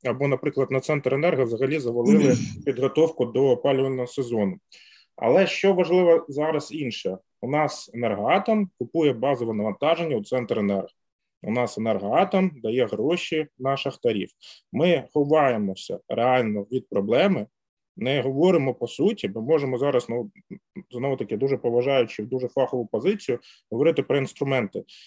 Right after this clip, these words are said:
Speaker 1: Але зараз поточна ситуація, ми, фахівці, маємо говорити, що робити, коли ми виїдаємо ліквідність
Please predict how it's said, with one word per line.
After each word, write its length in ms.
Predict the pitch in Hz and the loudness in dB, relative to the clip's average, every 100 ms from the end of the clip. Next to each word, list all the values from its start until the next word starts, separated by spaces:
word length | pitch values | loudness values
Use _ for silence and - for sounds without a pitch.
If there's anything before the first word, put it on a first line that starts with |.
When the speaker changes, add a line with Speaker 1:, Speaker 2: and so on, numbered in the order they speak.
| _ | _
Speaker 1:
Але 300 | - 120 156 | 0 4 4
зараз 360 | 139 165 139 - | 6 4 4 -2
поточна 460 | 110 - 131 123 | -6 -2 -4 -4
ситуація, 500 | - 104 143 233 127 | -12 -4 -2 -2 -4
ми, 220 | 123 131 | -4 -4
фахівці, 520 | 110 117 - 131 - 190 | -2 -4 -4 -6 -2 -2
маємо 300 | 151 165 135 | 0 -2 -2
говорити, 420 | 135 139 165 131 | 0 0 0 -2
що 260 | - 147 | -4 0
робити, 340 | 139 131 214 135 | 0 2 0 -2
коли 220 | - 143 | -2 -2
ми 120 | 160 | -2
виїдаємо 720 | 120 131 131 131 156 143 117 | -2 -2 -2 -2 -2 0 -2
ліквідність 800 | 113 117 113 160 113 185 - _ | -6 -6 -6 -6 -4 -6 -8 _